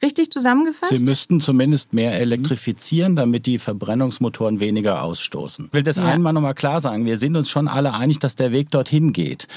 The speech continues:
Speaker 2: Ich glaube aber, dass der Weg, so wie er vorgezeichnet ist,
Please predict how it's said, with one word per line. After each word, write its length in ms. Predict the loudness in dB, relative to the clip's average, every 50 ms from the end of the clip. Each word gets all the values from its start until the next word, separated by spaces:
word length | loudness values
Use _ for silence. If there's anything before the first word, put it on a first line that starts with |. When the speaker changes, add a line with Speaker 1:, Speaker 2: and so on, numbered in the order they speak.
| -14 -12 -10 -10
Speaker 2:
Ich 120 | -8 -4
glaube 320 | -2 0 2 2 2 0
aber, 220 | 0 0 0 0 0
dass 160 | -2 -2 -4
der 240 | -2 -4 -4 -2 -2
Weg, 300 | 0 0 0 -2 -4 -10 -18 -18 -20 -20 -20 -16 -8
so 220 | -4 0 0 0 2
wie 80 | 2
er 100 | 2 0
vorgezeichnet 880 | 0 0 0 0 0 0 0 -2 -2 -2 -2 -2 -2 -2 -4 -6 -6 -6
ist, 260 | -8 -8 -8 -10